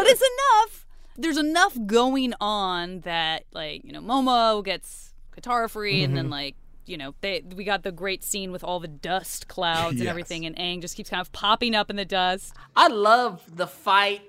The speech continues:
Speaker 3: in the dust.
Speaker 2: Oh, yeah.
Speaker 3: And, like, people crawling around. Very, very fun. Very, very fun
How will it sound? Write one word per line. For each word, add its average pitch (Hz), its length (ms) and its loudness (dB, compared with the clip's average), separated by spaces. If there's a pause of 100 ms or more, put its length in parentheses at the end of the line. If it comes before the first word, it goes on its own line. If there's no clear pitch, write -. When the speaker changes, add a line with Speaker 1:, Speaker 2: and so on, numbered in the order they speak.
(160)
Speaker 3:
in 185 240 -6
the 175 100 -6
dust. 165 460 -2
Speaker 2:
Oh, 160 100 -2
yeah. 139 180 -2 (220)
Speaker 3:
And, 165 100 -10
like, 160 600 -8
people 202 260 -4
crawling 196 380 0
around. 175 680 0 (120)
Very, 190 460 0
very 185 360 2
fun. 139 520 -2
Very, 160 240 -4
very 151 300 -6
fun 139 320 -12